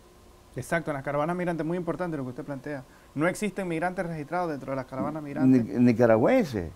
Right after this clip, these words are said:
Speaker 1: Ni niños tampoco.
Speaker 2: Ni niños. Entonces, pero esta gente con nivel cultural y académico, como Carlos Pela, como la empresa privada,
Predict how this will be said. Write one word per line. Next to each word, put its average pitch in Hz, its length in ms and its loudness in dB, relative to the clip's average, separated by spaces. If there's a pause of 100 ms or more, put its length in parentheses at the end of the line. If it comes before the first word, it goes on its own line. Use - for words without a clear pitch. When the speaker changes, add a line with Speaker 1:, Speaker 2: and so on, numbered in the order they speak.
Speaker 1:
Ni 175 180 2
niños 190 440 0
tampoco. 151 380 -2
Speaker 2:
Ni 123 120 6
niños. 160 420 6
Entonces, 131 600 6 (960)
pero 117 260 12
esta 170 360 10
gente 139 380 8
con 110 200 4
nivel 120 320 6
cultural 147 600 6
y 127 40 6
académico, 120 680 6
como 98 280 0
Carlos 139 320 4
Pela, 107 520 4 (1900)
como 131 180 8
la 131 100 10
empresa 120 420 4
privada, 113 680 4